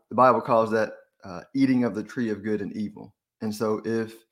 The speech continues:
if we ourselves see our, you know, see us as the arbiters of what's right and wrong, or the definers of what's rich,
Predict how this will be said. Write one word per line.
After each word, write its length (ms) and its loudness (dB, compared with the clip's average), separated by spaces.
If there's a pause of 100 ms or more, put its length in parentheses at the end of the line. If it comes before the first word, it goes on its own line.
(480)
if 200 -2
we 200 4
ourselves 760 4
see 220 -2
our, 220 0 (340)
you 100 -10
know, 160 -6
see 580 -4 (520)
us 340 0
as 220 0
the 320 -2 (180)
arbiters 520 0
of 180 -8 (180)
what's 280 -6
right 200 -2
and 140 -8
wrong, 320 -4
or 160 -6
the 140 -8
definers 680 -2
of 260 -4 (1300)
what's 260 2
rich, 420 -4